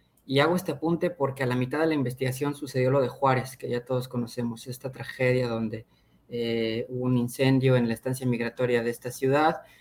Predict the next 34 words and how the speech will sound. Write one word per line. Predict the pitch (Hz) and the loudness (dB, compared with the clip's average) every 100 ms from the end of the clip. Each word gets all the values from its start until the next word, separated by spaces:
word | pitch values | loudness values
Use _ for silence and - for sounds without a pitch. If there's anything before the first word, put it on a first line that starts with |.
| _ | _
y | - 131 139 | -2 0 2
pierden | 139 120 123 | 2 2 2
la | 117 | 2
vida, | 113 123 123 | 2 2 2
más | 113 | 0
bien | 123 120 | 0 0
mueren, | 117 131 131 131 131 120 | 2 4 4 4 2 -2
eh, | 110 | -6
cuarenta, | 110 117 120 120 120 117 - _ _ _ | -4 0 0 2 0 -2 -6 _ _ _
eh, | - 117 | -10 -4
migrantes. | 120 120 123 120 113 120 - - | -2 2 4 4 2 -4 -6 -6
Eh, | 127 123 120 123 | 2 4 4 4
entonces | 131 135 156 - | 0 0 -2 0
eso | 175 - | 0 2
nos | 175 143 | 2 2
confirmaba | - 143 139 139 143 151 147 | 0 -2 0 2 4 4 6
la, | 135 127 123 | 6 4 2
la | - 127 | -2 -6
pertinencia | 127 127 135 139 143 156 | -6 -2 2 4 2 -2
y | |
necesidad | 131 - 127 131 127 135 135 - - _ | -4 -6 -10 -8 2 2 2 -8 -20 _
de, | 131 131 139 147 - | 2 8 8 8 4
eh, | 127 | 0
reportar | 120 120 123 - 131 | 0 -2 -4 -4 -2
lo | 139 | -2
que | 135 | -6
estaba | - 139 131 | -4 -4 -4
pasando | 123 - 135 135 139 139 | -8 -4 -2 2 0 0
en | 120 120 | -4 -6
esta | 123 | -8
estancia, | 127 - 135 131 165 - | -12 -8 -6 0 -2 0
una | 135 131 | 0 2
de | 123 | 2
las | 113 | -2